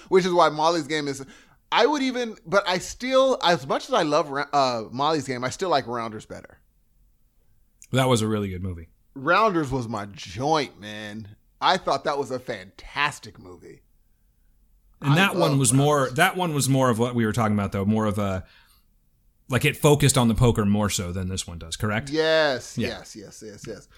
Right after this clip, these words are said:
Speaker 1: But I, here's the thing. I got a question to ask you.
Speaker 2: What's that? We still haven't touched on this whole Winco thing, dude. I gotta get your opinion, too,
Speaker 1: Oh, we
Speaker 2: so.
Speaker 1: gotta get back, yeah.
Speaker 2: Yeah,
Speaker 1: Okay.
Speaker 2: yeah, yeah. But go ahead. Go, what's your question?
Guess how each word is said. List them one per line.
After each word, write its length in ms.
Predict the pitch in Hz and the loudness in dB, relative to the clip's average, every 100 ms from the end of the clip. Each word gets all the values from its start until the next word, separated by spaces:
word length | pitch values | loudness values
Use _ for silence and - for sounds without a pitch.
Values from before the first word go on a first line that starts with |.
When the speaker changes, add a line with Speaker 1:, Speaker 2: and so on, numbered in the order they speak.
| _ _ | _ _
Speaker 1:
But 180 | 170 165 | -2 0
I, 120 | 156 185 185 185 185 | 4 4 4 0 -4
here's 240 | 269 349 | -2 -2
the 80 | 240 | -4
thing. 400 | - 147 120 113 - 180 - | -4 -6 -6 -12 -16 -18 -8
I 100 | - - | -4 2
got 80 | 440 | 2
a 20 | |
question 320 | - 190 - | 2 -2 -2
to 60 | 127 | -10
ask 240 | 98 95 - | -12 -16 -20
you. 160 | - _ _ _ _ _ _ | -20 _ _ _ _ _ _
Speaker 2:
What's 180 | 123 120 | -4 0
that? 180 | 117 95 | -2 2
We 100 | 160 | 4
still 160 | 240 | 6
haven't 200 | 226 208 | 6 4
touched 240 | 196 208 208 | 2 2 0
on 80 | 165 | 0
this 100 | 147 | 0
whole 160 | 147 | 0
Winco 380 | 123 143 139 110 | 0 0 0 -2
thing, 180 | 98 92 | -4 -8
dude. 140 | 90 | -6
I 60 | 101 | -4
gotta 120 | 113 | -2
get 160 | 113 110 | -2 -4
your 80 | 107 | -4
opinion, 320 | 113 101 92 | -2 -2 0
too, 80 | 160 | 2
Speaker 1:
Oh, 40 | |
we 100 | 165 | 4
Speaker 2:
so. 60 | 151 | 4
Speaker 1:
gotta 140 | 131 | 2
get 120 | 120 | -2
back, 240 | 117 101 - | -6 -8 -8
yeah. 140 | 95 | -10
Speaker 2:
Yeah, 180 | - 123 | 0 2
Speaker 1:
Okay. 60 | 110 | 4
Speaker 2:
yeah, 40 | 113 | 4
yeah. 160 | 110 101 | 2 0
But 100 | 107 | 2
go 80 | 151 | 2
ahead. 180 | 135 101 | 2 0
Go, 100 | 131 | -2
what's 160 | 131 | -4
your 40 | - | -2
question? 280 | 113 - | -4 -4